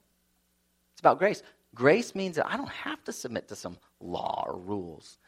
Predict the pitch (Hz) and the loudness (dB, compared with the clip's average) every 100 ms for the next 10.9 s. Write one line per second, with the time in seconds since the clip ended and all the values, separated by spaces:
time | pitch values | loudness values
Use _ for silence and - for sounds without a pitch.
0 | _ - - 113 160 226 190 185 196 190 | _ -12 -4 2 6 6 6 6 6 4
1 | 147 107 76 - - _ _ _ _ _ | 0 -4 -4 -18 -20 _ _ _ _ _
2 | _ _ _ _ _ _ _ _ _ _ | _ _ _ _ _ _ _ _ _ _
3 | _ _ _ _ _ _ _ _ _ _ | _ _ _ _ _ _ _ _ _ _
4 | _ - - - 147 180 254 254 - 240 | _ -20 -4 2 2 4 6 4 2 4
5 | 226 170 165 - - _ _ _ _ - | 6 6 4 0 -16 _ _ _ _ -4
6 | 131 - 131 165 196 196 113 107 139 165 | -4 0 8 10 8 2 -6 4 6 6
7 | 214 214 196 190 190 175 170 - 135 110 | 4 0 2 2 0 -4 -6 -2 -2 -2
8 | 120 - - _ _ _ _ _ _ _ | -4 -14 -20 _ _ _ _ _ _ _
9 | _ _ _ _ - 247 302 294 285 220 | _ _ _ _ 4 8 8 8 8 10
10 | 240 254 233 214 208 202 226 160 | 12 10 10 12 12 12 8 4